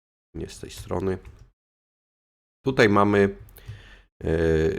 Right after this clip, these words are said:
cztery block placery. One nie wymagają zasilania.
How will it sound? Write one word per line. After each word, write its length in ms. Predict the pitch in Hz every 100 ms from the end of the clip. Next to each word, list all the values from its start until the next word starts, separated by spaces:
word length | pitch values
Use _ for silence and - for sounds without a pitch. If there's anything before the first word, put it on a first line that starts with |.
| -
cztery 580 | - - 113 110 107 - -
block 380 | 90 101 98
placery. 680 | - 90 - 87 85 117 190 - - _ _ _ _ _ _ _ _ _ -
One 440 | 170 135 110 95 82 98
nie 320 | 101 101 92 80
wymagają 500 | 80 85 82 78 73
zasilania. 760 | 76 - 85 95 104 98 90